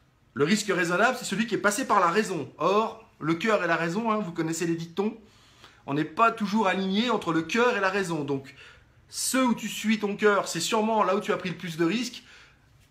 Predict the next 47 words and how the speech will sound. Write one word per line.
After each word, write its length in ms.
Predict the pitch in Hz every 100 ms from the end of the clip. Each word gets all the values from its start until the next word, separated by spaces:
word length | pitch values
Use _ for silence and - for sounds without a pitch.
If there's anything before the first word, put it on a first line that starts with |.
| _ _
Et 100 | 196
à 60 | 226
la 120 | 233
fois, 580 | 233 233 226 202 143 - _ _ _ _ _ _ _ _ _ _ _ -
c'est 460 | - 233 247 202 175
super 360 | - 262 214
compliqué 360 | 196 170 170 170
ça, 160 | 135
parce 180 | 117 127
que 80 | - -
à 80 |
la 100 | 240
fois, 380 | 240 233 247 240
quand 100 | -
vous 100 | 180
suivez 220 | 196 226 226
vos 160 | 180
intuitions, 360 | 170 170 160 175
votre 180 | 135 135
cœur, 220 | 180 175
vous 120 | 143
prenez 280 | - 175 190
des 100 | 156
risques 240 | 165 -
et 40 | 139
vous 140 | 131
en 60 | 127
prenez 240 | 135 127
pas. 300 | 123 107 - - - -
Parce 120 | 131
que 80 | 165
souvent, 300 | 170 220 196
l'intuition, 460 | 165 143 160 - 175
c'est 140 | 147
quelque 160 | 127 151
chose 240 | 175 165
qui 100 | -
est 40 | 117
tellement 300 | 180 190 170
puissant, 560 | - 165 - 170 170 - - - - - - _
ça 160 | - 156
nous 140 | 156
a 80 | 160
tellement 320 | 160 214 262
impacté 400 | 220 185 175 190
le 80 | 175
corps, 580 | 170 180 180 208 101